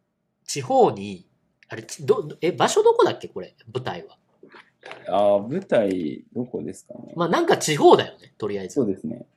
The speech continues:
Speaker 1: 地方で、パン屋さんをやっている感じって、<laughs> なんか、なんつうんだろう。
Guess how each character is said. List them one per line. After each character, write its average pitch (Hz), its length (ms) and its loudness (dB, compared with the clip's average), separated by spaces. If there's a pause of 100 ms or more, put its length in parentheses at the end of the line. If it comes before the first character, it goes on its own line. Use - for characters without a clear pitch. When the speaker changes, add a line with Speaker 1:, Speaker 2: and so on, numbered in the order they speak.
(1300)
Speaker 1:
地 175 140 0
方 294 280 10
で、 120 480 0 (720)
パ 294 100 -2
ン 339 80 0
屋 262 140 2
さ 143 120 0
ん 120 100 -2
を 113 80 -2
や 113 120 -4
っ - 120 -12
て - 140 0
い 127 80 2
る 160 340 0 (1300)
感 120 280 -2
じ 123 100 -8
っ - 20 -10 (360)
て、 139 120 0
<laughs> 127 40 -8
な 139 100 -8
ん 131 80 -14
か、 - 100 -14
な - 220 -14
ん - 60 -20
つ - 140 -14
う - 40 -16
ん - 20 -16
だ - 100 -20
ろ - 100 -20
う。 - 20 -20